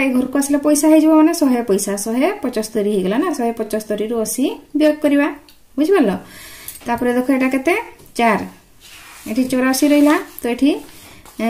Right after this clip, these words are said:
ଚଉଦରୁ ଆଠ ଗଲା ଛଅ, ଆଉ ଏଇଟା ସାତରୁ ଚାରି ଗଲା ତିନି। ତାହେଲେ ଛତିଶ ଟଙ୍କା ପଞ୍ଚାନବେ ପଇସା ବାହାରିଗଲା।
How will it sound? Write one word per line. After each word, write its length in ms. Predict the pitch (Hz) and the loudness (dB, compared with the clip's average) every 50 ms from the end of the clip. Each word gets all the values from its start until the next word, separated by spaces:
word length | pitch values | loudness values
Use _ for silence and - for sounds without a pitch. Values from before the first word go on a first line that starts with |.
| 233 233 - | -2 -2 -2
ଚଉଦରୁ 420 | 233 233 233 247 254 247 277 302 415 440 - - - 311 226 | -2 0 2 2 2 2 2 0 0 -2 -6 -12 -10 -8 -6
ଆଠ 100 | 233 - 247 240 | -4 -4 -4 -2
ଗଲା 180 | 240 247 254 302 440 440 - - - _ - - - _ _ - _ _ - - _ - - - | -2 0 0 0 -2 -4 -8 -14 -20 _ -20 -20 -20 _ _ -20 _ _ -20 -20 _ -18 -16 -2
ଛଅ, 180 | - 311 339 427 440 - - - - - - - - - - - - | 0 0 0 0 -2 -8 -14 -20 -20 -20 -20 -20 -20 -20 -20 -14 -8
ଆଉ 60 | 214 214 | -8 -6
ଏଇଟା 120 | 214 226 | -4 -4
ସାତରୁ 340 | 226 - 240 220 - 220 220 | -4 -4 -6 -6 -6 -6 -8
ଚାରି 240 | 220 - 220 214 208 214 | -6 -4 -6 -6 -4 -4
ଗଲା 160 | 220 247 320 453 - - - - - - _ _ _ - - - | -4 -2 -4 -4 -6 -12 -18 -20 -20 -20 _ _ _ -20 -14 -8
ତିନି। 260 | 208 196 190 190 190 196 196 | -6 -6 -4 -4 -6 -6 -6
ତାହେଲେ 240 | 202 208 214 233 269 381 - - | -8 -8 -6 -6 -6 -8 -6 -8
ଛତିଶ 280 | 214 196 - 202 - - | -10 -8 -8 -10 -10 -8
ଟଙ୍କା 220 | - 214 214 247 311 427 440 - - - - - - - - - | -10 -8 -6 -4 -6 -6 -6 -10 -10 -12 -12 -12 -14 -18 -14 -12
ପଞ୍ଚାନବେ 380 | 220 202 - 202 202 202 202 202 202 | -10 -6 -6 -4 -4 -4 -4 -6 -6
ପଇସା 240 | 202 220 - 277 294 370 - - - - | -6 -6 -2 -2 -2 -2 -4 -8 -4 0
ବାହାରିଗଲା। 480 | 311 311 311 311 302 302 302 294 302 | 2 2 4 4 4 4 4 4 2